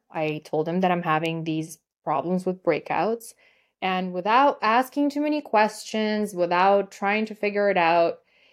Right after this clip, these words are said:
he prescribed birth control pills to me.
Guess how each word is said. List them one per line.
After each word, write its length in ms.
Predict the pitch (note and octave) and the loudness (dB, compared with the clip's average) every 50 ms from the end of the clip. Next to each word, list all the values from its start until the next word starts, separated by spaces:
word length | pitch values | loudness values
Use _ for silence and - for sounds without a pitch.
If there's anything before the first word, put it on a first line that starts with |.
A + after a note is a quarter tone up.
| _ _ | _ _
he 220 | _ - - A3 A3 | _ -6 -6 -4 -4
prescribed 680 | A3 - A3 G#3+ - - G3+ G3 F3+ F3+ F3 F3 - - _ - | -2 -2 -4 -4 -2 -2 2 2 2 2 2 -2 -14 -20 _ -20
birth 340 | F#3 E3 - F#3+ F3 E3+ F3 | -10 -2 0 0 0 0 -2
control 260 | - E3 - F3 - | -8 -8 -6 -6 -8
pills 340 | - - - - - - - | -6 -6 -8 -8 -8 -10 -14
to 140 | - - - | -16 -16 -16
me. 260 | F#2 - - - | -14 -16 -16 -18